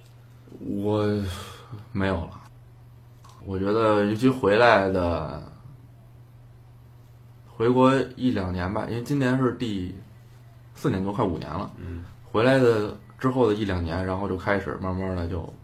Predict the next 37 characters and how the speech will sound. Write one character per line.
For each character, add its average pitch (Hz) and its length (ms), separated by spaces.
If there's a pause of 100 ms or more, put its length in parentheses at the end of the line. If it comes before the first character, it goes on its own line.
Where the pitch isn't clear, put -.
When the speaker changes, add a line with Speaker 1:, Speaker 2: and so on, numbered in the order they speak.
(200)
Speaker 1:
没 87 120
有 104 160
任 104 160
何 90 80
梦 82 200
想 85 140
了。 - 100 (160)
Speaker 2:
嗯， 82 160 (100)
曾 165 180
经 277 200
有 - 180
过。 - 260 (1000)
Speaker 1:
对。 101 220 (800)
Speaker 2:
是 135 120
什 107 140
么 92 60
呢？ 95 180 (840)
Speaker 1:
至 190 80
少 131 680
甭 143 180
管 156 160
那 147 160
时 123 80
候 143 120
是 135 160
往 98 240
音 123 120
乐 131 260
上， 90 300
Speaker 2:
嗯。 120 100
Speaker 1:
其 - 140
实 180 80
最 180 120
大 113 160
的 107 80
梦 110 160
想， 85 240